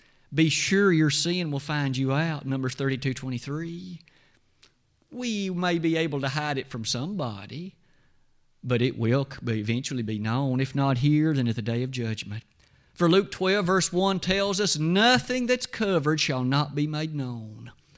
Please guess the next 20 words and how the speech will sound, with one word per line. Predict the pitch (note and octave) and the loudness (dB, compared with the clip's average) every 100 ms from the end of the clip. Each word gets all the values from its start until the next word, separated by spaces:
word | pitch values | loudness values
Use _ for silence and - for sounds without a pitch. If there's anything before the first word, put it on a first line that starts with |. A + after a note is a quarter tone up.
| _ _ _ _ - | _ _ _ _ 0
Everything | G3 G#3 B3 - F#3+ G3+ G#3+ | 0 2 -2 -4 -4 -2 0
that | E3 | 2
individuals | F#3 E3+ E3 F#3+ F3+ F#3+ | 2 2 0 0 -2 -4
thought | - E3 F3+ | -2 0 0
they | F#3 | 0
were | F#3 | -2
concealing, | F#3+ G3+ F#3 F3+ F#3 F#3+ G#3 F#3+ | -2 -4 -4 -2 -4 -2 -2 2
everything | A3 A#3+ B3+ - A#3+ A#3+ | 4 4 2 0 0 2
they | A#3 | 2
thought | A3+ A3+ G#3+ | 4 2 4
they | G#3+ | 4
were | G3+ F#3 | 2 2
hiding, | F3 G#3 A3+ A#3 G#3+ | 4 4 4 4 4
unless | F#3+ A#3+ B3 | 4 2 2
they | A3 A3 | 0 2
have | G3 | 2
been | G#3+ | 0
forgiven | - E3+ G#3+ G#3+ F3 | 0 -2 -2 -4 -6
of | E3 C3 G#2+ | -6 -8 -8
it, | G#2 | -10